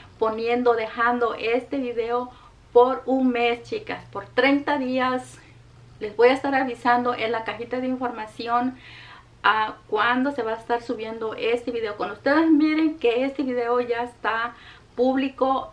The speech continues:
de ahí yo voy a poner la fecha en la cajita de información cuándo va a ser el último día. Y por favor, voy a estar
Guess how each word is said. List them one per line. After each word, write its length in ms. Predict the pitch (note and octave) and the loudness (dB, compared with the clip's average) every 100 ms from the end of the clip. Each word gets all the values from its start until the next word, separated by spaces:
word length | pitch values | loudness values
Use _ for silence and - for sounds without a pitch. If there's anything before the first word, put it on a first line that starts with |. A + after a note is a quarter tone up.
| - - - - - - - - - | -18 -20 -20 -20 -20 -20 -20 -20 -8
de 140 | A3 | -2
ahí 200 | G#3 A#3 A#3+ | -2 -2 2
yo 100 | C4 | 4
voy 120 | C4 | 4
a 100 | C4 | 2
poner 200 | A#3+ A#3 | -2 -2
la 120 | C4 | -2
fecha 300 | B3 A#3+ B3+ | 2 2 2
en 80 | B3+ | -4
la 80 | B3 | -4
cajita 340 | G#3 G#3 A#3+ | -8 -2 -2
de 60 | B3+ | -2
información 720 | B3 A3+ G#3+ - A#3 A3+ B3+ - - | -4 -6 -10 -8 -6 -6 -8 -18 -8
cuándo 560 | A3+ A3+ B3 C4 C#4+ C#4 - - - - | -2 0 0 0 -2 -6 -20 -20 -18 -10
va 260 | G3 G#3+ | -2 0
a 120 | A3+ | 0
ser 240 | - A3 A3 | -4 -4 -4
el 280 | - G#3 A3+ | -6 -6 -2
último 440 | C4+ C4+ C#4 C#4 | -2 2 2 2
día. 380 | A3 A#3+ C4 C4+ - - - | 0 -2 -2 -2 -8 -20 -12
Y 160 | A3 B3+ | -6 -2
por 240 | C#4 D4+ | 0 0
favor, 580 | D4+ A#3 G#3+ A3 A#3+ C#4 - - - - | 0 -2 0 2 2 0 -8 -20 -20 -4
voy 120 | A3+ | 0
a 60 | B3+ | 0
estar 360 | C4 B3 B3+ | 2 0 0